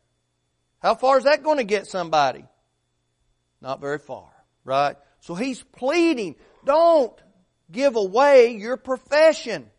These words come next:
what you profess to be, which was a Christian. Why do we do that? Why, why is that so important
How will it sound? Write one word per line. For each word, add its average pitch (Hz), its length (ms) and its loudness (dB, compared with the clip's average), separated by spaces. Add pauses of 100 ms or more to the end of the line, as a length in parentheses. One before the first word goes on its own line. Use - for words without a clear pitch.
(500)
what 190 280 -2
you 190 120 -16
profess 175 560 -8
to 147 100 -16
be, 147 220 -6
which 139 240 -14
was 131 200 -16
a 117 40 -20
Christian. - 580 -16 (580)
Why 339 200 4
do 330 60 0
we 202 160 -2
do 147 220 -6
that? 117 300 -12 (1040)
Why, 214 360 0 (220)
why 294 300 -2
is 202 80 -6
that 180 180 -2
so 160 280 -8
important 143 520 -8